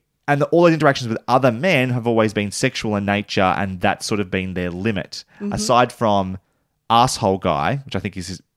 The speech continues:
Speaker 1: name in the credits, um, which she starts to think that maybe he's falling in love with her.
Speaker 2: Yeah.
Speaker 1: And then that turns out to not be the case.
Speaker 2: <laughs>
Speaker 1: And
Speaker 2: Another
Speaker 1: then
Speaker 2: hilarious scene,
Speaker 1: the
Speaker 2: yeah.
Speaker 1: only other re-, relationship she had with a man is this guy that she's,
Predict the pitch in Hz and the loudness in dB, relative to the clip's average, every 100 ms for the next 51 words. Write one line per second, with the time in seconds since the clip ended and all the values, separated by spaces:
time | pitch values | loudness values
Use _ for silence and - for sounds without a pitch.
0 | _ _ _ - 107 95 95 95 87 - | _ _ _ -8 -2 -2 -2 -4 -8 -4
1 | 101 87 - - - - - - _ - | -2 -2 -6 -14 -16 -20 -20 -20 _ 0
2 | 110 107 104 101 101 - _ 113 113 120 | 2 2 0 -2 -8 -10 _ -4 0 0
3 | - - 120 - 127 123 - - 139 143 | 0 -4 -4 -2 2 2 0 -4 -4 -4
4 | 139 - - 120 113 110 - 117 110 104 | -6 -6 -4 -4 -4 -6 -6 -4 -4 -2
5 | 107 123 139 170 175 208 196 - _ _ | -4 -2 -4 -6 -8 -6 -4 -6 _ _
6 | _ - 110 104 104 - 113 104 95 - | _ -6 -4 0 -2 0 -2 0 0 0
7 | 90 95 98 92 80 - - _ _ _ | -4 -4 -2 -2 -2 -4 -12 _ _ _
8 | - - - - _ 139 185 160 156 180 | -20 -20 -20 -20 _ 2 4 4 4 2
9 | 175 180 - 185 214 233 160 175 220 233 | 0 -2 -4 -6 -6 2 4 6 4 2
10 | 175 - 160 185 143 120 - _ _ 117 | -2 0 2 4 4 2 -2 _ _ -2
11 | 117 113 143 139 117 117 113 104 101 165 | 2 2 2 -2 -4 0 0 0 0 2
12 | 175 120 123 - - _ - 107 123 131 | 2 0 -2 -4 -8 _ 2 4 4 2
13 | - - 104 98 - - - | -2 -4 -4 -6 -6 -10 -12